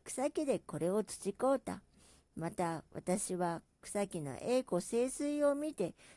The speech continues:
人生なるものを返し得たと自信している。これほどまでも草木は人間の神事に役立つものであるのに、なぜ余人はこの手法にあまり関心を払わないであろう。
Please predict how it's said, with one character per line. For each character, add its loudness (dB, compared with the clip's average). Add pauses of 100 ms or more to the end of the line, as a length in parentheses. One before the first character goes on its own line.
(140)
人 -4
生 6
な 2
る 0
も -2
の 0
を -10
返 -4
し -2
得 0
た 0
と -6
自 -8
信 0
し -6
て 2
い -4
る。 0 (800)
こ -4
れ 2
ほ 4
ど 6
ま 0
で 2
も 0
草 0
木 -4
は 0 (320)
人 0
間 0
の -2
神 0
事 0
に -4
役 -2
立 2
つ -
も 0
の 2
で 2
あ 2
る 2
の -2
に、 -6 (340)
な 0
ぜ 2
余 4
人 -2
は -2 (280)
こ -4
の -4
手 -4
法 0
に -2
あ -6
ま 2
り 2
関 -2
心 -4
を -2
払 -2
わ 2
な 2
い 0
で 0
あ 2
ろ 0
う。 -20